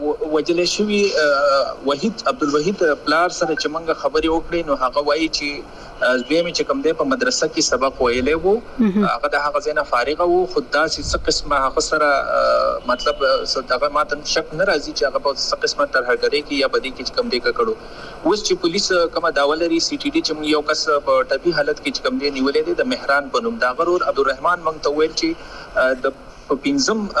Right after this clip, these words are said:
Speaker 1: مارچ باندې هغه په کراچۍ کې واده شوی دی، هغه به رشکه چلوله، بیا رشکه چې کوم دی، صرف د دې واده، آه، د اخراجاتو دپاره چې کوم دی، آه، خرڅه
Speaker 2: مهم.
Speaker 1: کړې وه. او د واده نه دوه ورځې وروسته چې کوم دی،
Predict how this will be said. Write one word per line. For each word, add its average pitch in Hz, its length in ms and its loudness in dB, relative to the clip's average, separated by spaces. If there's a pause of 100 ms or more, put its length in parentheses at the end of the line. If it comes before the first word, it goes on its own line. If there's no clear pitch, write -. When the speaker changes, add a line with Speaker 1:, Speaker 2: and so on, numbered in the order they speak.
(140)
Speaker 1:
مارچ 160 340 2
باندې 156 380 0
هغه 139 180 0
په 143 120 -2
کراچۍ 123 440 0
کې 151 140 -6
واده 120 260 2
شوی 165 320 0
دی، 156 80 4 (140)
هغه - 160 0
به - 180 4
رشکه - 340 -2
چلوله، 151 380 2 (160)
بیا 131 160 2
رشکه 127 260 0
چې - 160 -6
کوم 131 140 -4
دی، 139 160 0
صرف 143 180 -4
د 131 120 -2
دې 135 80 0 (100)
واده، 156 280 2
آه، - 640 0
د 127 80 0
اخراجاتو 131 640 0
دپاره 135 300 2
چې - 80 -4
کوم 123 200 -2
دی، 127 100 2
آه، 123 440 2
خرڅه - 220 0
Speaker 2:
مهم. 220 120 4
Speaker 1:
کړې 202 160 4
وه. 160 160 0 (420)
او 139 120 0
د 147 100 2
واده 151 260 2
نه 190 60 4
دوه 208 200 2
ورځې 185 180 0
وروسته 160 300 -2
چې - 120 -10
کوم 139 160 -4
دی، 151 80 4